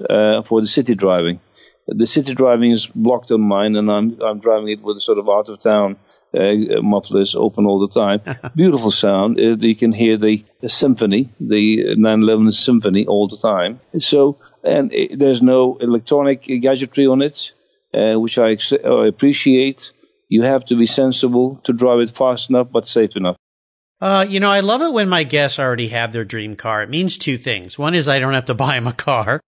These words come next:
Speaker 2: <laughs> which is always good.
Speaker 1: <laughs>
Speaker 2: And, but the other thing, more importantly, of course, all jokes aside, is that you have found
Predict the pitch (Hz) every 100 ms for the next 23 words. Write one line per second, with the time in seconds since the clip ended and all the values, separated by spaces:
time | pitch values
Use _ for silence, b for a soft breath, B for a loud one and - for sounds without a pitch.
0 | _ _ - - 151 - 156 131 - -
1 | 147 170 175 139 - 123 151 190 208 226
2 | 214 240 330 349 277 240 196 180 131 151
3 | 147 135 127 - 135 127 135 127 117 120
4 | - 104 127 117 113 113 113 135 127 131
5 | 135 127 - 147 143 147 143